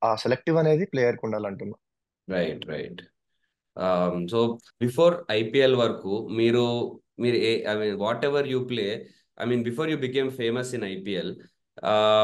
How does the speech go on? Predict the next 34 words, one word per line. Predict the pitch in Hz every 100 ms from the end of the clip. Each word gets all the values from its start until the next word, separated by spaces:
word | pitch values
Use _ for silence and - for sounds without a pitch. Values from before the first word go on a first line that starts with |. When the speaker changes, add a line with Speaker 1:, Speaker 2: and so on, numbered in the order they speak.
| 104 113
Speaker 2:
మీరు, | 123 123 117 113 - _ 113
ఆ, | 110 110
whatever | 104 110 117 139 143
you | 139 131
say, | 147
you | 131
are | 107
answerable | 113 117 127 127 127
to | 127 117
only | 113 123 113
you, | 113 117 113 - 101
మీ | 110 110
ఒక్కరికే. | 107 120 113 113 110 101 - - -
But | 113 113 - _ 92
once | 101 117
you | 131 139 139 135 131 131 127 117
become | 120 127 127 127
famous, | 113 120 117 135 - _ _ _ _ _
మీకు | 123 120 123
చాలా | 120 - 120 110 131
మంది | 135 135 131 139 131
చుట్టూ, | 127 127 135 131 127 120 104 90
ఆ, | 104 101 101 98 95
you | 101
know, | 117 117
the | 104
whole | 104 117 131 120
world | 117 127 127
will | 127
be | 127 120
looking | 113 120
at | 117 92 87
you. | 78 - _ _ _ _ - -
So, | 127 131 127